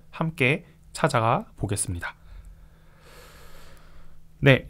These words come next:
이 책에 관한 짧은 소개를 마쳐서, 마쳐보았습니다. 음,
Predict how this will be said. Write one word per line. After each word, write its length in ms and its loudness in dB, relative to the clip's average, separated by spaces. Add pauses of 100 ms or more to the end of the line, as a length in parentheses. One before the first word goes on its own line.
이 600 2
책에 280 4
관한 440 0
짧은 320 2
소개를 540 2 (320)
마쳐서, 460 -6
마쳐보았습니다. 1160 2 (200)
음, 720 -2